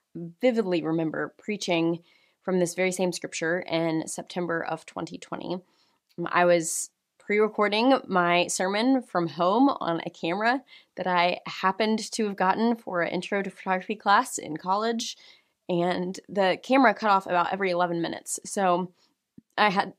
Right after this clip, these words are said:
to make sure that I <laughs> recorded enough of my sermon at one time before kind of going back and resetting it and recording, like, the second half of it. It wa-, it was a wild season. Uh, we were not having in-person worship. Um, seeing friends and family was scary and risky.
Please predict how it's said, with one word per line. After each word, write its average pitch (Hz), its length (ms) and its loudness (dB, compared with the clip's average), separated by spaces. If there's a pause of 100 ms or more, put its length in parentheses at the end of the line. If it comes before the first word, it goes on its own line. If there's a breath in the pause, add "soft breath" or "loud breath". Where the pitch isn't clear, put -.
(320)
to 214 80 0
make 240 220 4
sure 226 340 2
that 202 220 0
I 185 140 2
<laughs> - 20 8
recorded 220 560 2
enough 180 360 0
of 208 140 -6
my 214 140 0
sermon 196 500 -2 (320 loud breath)
at 147 140 -6
one 202 160 2
time 190 420 0 (100)
before 185 540 0
kind 185 120 -6
of 180 100 -10
going 175 220 -2
back - 280 -6
and 170 100 -8
resetting 180 420 -8
it 175 200 -4
and 165 100 -6
recording, 175 340 -4
like, 175 160 -8
the - 60 -20
second - 200 -8
half 175 240 -10
of - 100 -10
it. - 160 -8 (1080 soft breath)
It 196 80 -2
wa-, 202 240 2
it - 60 0
was 208 160 2
a 180 80 -2 (500)
wild 208 380 6
season. 170 600 -2
Uh, 165 180 -2
we 165 100 -4
were 160 80 -2
not 170 180 0
having 165 200 -4
in-person 160 400 -6
worship. 196 400 -2 (580 soft breath)
Um, 151 80 -6
seeing 190 220 -2
friends 185 380 2
and 170 180 -8
family 185 380 2
was - 420 -4
scary 214 580 2
and 147 200 -4
risky. 208 760 -2